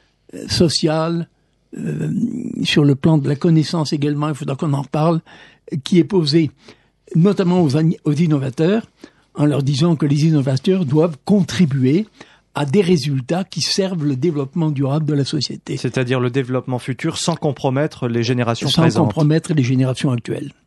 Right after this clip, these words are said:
Speaker 1: Et c'est tout ce courant de développement durable qui date d'une quinzaine d'années
Speaker 2: Hmm.
Speaker 1: et qui est encore évoqué de manière souvent confuse, mais peu à peu,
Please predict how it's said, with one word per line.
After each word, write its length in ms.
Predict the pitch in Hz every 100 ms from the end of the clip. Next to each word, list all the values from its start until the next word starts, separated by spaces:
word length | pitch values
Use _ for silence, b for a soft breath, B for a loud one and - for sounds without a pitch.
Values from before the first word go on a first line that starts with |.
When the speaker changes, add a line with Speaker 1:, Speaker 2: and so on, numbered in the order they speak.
| _ _
Speaker 1:
Et 60 | 127
c'est 140 | 135
tout 140 | 135 185
ce 160 | -
courant 420 | 196 185 170 180 147 B B B B
de 100 | 175
développement 480 | 160 185 180 160 170
durable 420 | 160 214 277 156
qui 140 | -
date 220 | 151 151 -
d'une 800 | 139 139 139 135 135 135 147 208 _ _ - -
quinzaine 420 | 160 143 160 156
d'années 320 | 175 214 214
Speaker 2:
Hmm. 100 | 117 95 B B B B
Speaker 1:
et 120 | - 180
qui 380 | - 196 180 175 - _ _ _ -
est 160 | - 135
encore 340 | 139 139 151
évoqué 400 | 143 135 135 160
de 80 | 135
manière 380 | 135 139 143 135
souvent 440 | - 143 139 143 - B B
confuse, 500 | - 170 165 339 269
mais 220 | 156 185 - -
peu 180 | 269 208
à 60 |
peu, 340 | 147 180 214